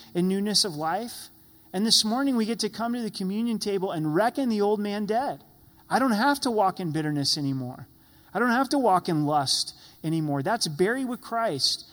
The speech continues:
God has delivered me, and I'm laying hold of that deliverance. And I believe as we experience Christ at the communion table, we find ourselves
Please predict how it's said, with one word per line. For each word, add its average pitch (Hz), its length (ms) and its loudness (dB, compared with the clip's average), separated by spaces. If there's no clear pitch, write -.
God 208 200 2
has 208 440 0
delivered 214 480 -2
me, 151 180 0
and 160 100 -2
I'm 160 180 -2
laying 202 300 -4
hold 170 500 -2
of 151 180 -4
that 143 280 0
deliverance. 143 560 -2
And 165 80 -6
I 214 160 -2
believe 185 360 -2
as 147 180 -2
we 175 280 -2
experience 190 600 -4
Christ 185 380 -2
at 160 100 -4
the 143 100 -8
communion 151 580 -4
table, 123 460 -8
we 143 120 -2
find 147 320 -2
ourselves 135 520 -2